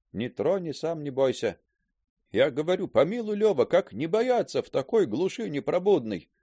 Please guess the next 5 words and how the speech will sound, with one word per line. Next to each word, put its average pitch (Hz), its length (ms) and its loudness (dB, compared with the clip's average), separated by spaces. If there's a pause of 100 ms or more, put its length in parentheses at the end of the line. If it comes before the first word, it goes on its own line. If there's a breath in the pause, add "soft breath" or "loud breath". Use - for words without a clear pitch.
(520)
А 123 160 6
он 196 160 -2
говорит: 170 480 0 (800)
"Не 101 200 -2
спяй, 180 500 -4